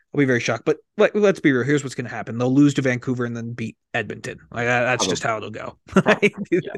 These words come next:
Speaker 1: Everything we just said will be flip-flop. They'll suck against Vancouver and then they'll go and beat Edmonton. And you'll be like, "What the fuck's going on here, man?" <laughs>
Speaker 2: Yeah.
Speaker 1: Like, what are we doing?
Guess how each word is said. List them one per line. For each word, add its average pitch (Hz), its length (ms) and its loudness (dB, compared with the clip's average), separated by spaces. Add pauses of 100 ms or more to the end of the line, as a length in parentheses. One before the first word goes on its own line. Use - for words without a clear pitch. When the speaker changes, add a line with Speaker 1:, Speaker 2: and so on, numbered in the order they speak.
(240)
Speaker 1:
Everything 170 400 6
we 170 80 6
just 156 220 2
said 147 140 4
will 143 80 2
be 135 100 0
flip-flop. 127 460 -6
They'll 131 120 -4
suck 139 300 0
against 135 240 -2
Vancouver 127 380 -4
and 123 100 -6
then 117 80 -8
they'll 120 100 -4
go 120 180 -4
and 117 100 -8
beat 117 160 -8
Edmonton. 113 500 -10 (360)
And 127 120 -2
you'll 127 80 4
be 117 80 2
like, 110 220 0
"What 147 240 0
the 107 100 -6
fuck's - 360 -12
going 92 280 -12
on 95 160 -12
here, 92 180 -14
man?" 110 220 -8
<laughs> 160 80 0 (400)
Speaker 2:
Yeah. 226 140 0
Speaker 1:
Like, - 160 -4
what 220 160 4
are 143 40 4
we 131 120 -2
doing? 110 400 -10